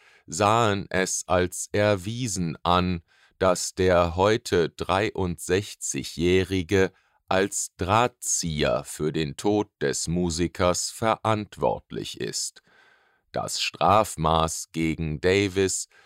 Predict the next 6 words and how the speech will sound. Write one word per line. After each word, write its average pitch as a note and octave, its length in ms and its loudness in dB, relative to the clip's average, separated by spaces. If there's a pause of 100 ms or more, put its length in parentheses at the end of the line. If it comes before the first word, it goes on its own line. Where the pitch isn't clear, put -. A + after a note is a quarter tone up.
(100)
soll A2 380 2
am G2 320 0
dreizehnten F2+ 1040 -2
Oktober G#2 840 0
verkündet C#2+ 920 -4
werden. A1+ 520 -6